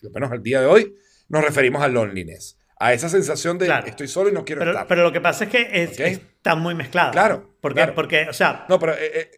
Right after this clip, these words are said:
Speaker 2: habla de la ventaja evolutiva
Speaker 1: es la
Speaker 2: del,
Speaker 1: sens-
Speaker 2: de, de, de, de nue-
Speaker 1: Ok. El, el video de Kurzgesagt, <laughs> este, Kurzgesagt, eh, dice que sentirse solo o sentir soledad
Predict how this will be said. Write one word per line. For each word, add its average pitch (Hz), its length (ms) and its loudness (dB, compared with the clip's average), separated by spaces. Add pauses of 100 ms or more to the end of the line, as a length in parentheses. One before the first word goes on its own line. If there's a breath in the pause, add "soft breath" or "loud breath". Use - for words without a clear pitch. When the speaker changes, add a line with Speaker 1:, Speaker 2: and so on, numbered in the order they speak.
(380)
Speaker 2:
habla 180 240 4
de 233 60 4
la 202 100 2
ventaja 160 340 -4
evolutiva 160 460 0
Speaker 1:
es 196 40 2
la - 80 -
Speaker 2:
del, 139 60 -2
Speaker 1:
sens- 135 200 -10
Speaker 2:
de, 120 220 -4
de, 113 320 -6 (140)
de, 110 300 -8 (360)
de 120 100 -4
nue- 113 140 -8 (180)
Speaker 1:
Ok. 151 180 2 (540)
El, 165 260 2
el 175 80 0
video 196 300 4
de 214 200 6
Kurzgesagt, 135 840 -8
<laughs> - 200 -20
este, 135 1040 2 (340 soft breath)
Kurzgesagt, 123 720 -2 (320)
eh, 117 400 2
dice 165 580 2 (100)
que 110 320 4 (1600 loud breath)
sentirse 196 540 0
solo 147 420 6
o 147 60 2
sentir 123 320 -8
soledad 107 720 0